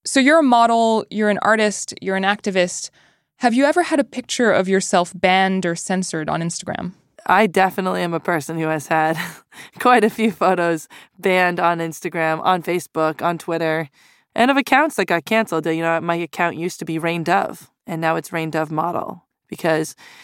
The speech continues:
Speaker 2: my original account before my career took off, uh, was banned.
Speaker 1: What types of images of yourself tend to be banned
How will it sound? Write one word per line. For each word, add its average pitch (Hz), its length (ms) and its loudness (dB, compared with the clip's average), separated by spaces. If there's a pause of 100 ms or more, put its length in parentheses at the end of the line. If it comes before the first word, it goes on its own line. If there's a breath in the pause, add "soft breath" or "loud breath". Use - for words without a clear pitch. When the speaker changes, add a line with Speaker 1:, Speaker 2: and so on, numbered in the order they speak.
(180 loud breath)
Speaker 2:
my 170 180 2
original 165 600 2
account 156 460 -2
before 156 680 -2
my 160 200 -4
career 160 280 -2
took 160 220 -6
off, 185 440 -2 (120)
uh, 165 240 -4
was 165 160 -8
banned. 190 420 -2 (240)
Speaker 1:
What 254 240 2
types 440 280 -4
of 269 220 0
images 202 720 4
of 185 200 2
yourself 185 640 0 (140)
tend 190 280 0
to 180 100 -6
be 165 140 -4
banned 156 580 -6